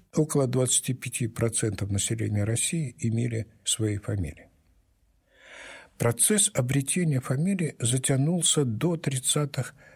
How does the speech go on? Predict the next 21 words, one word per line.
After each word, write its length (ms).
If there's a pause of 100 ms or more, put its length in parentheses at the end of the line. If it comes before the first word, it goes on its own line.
(160)
годов, 640 (260)
а 280 (100)
у 300 (140)
народов 640 (360)
Средней 500
Азии 360
и 40
Кавказа 640 (260)
и 160
до 400
начала 500
сороковых 640
годов 380 (100)
прошлого 520
века. 380 (800)
Вместе 340
с 80
фамилией 640
документная 640
реальность 460
получила 600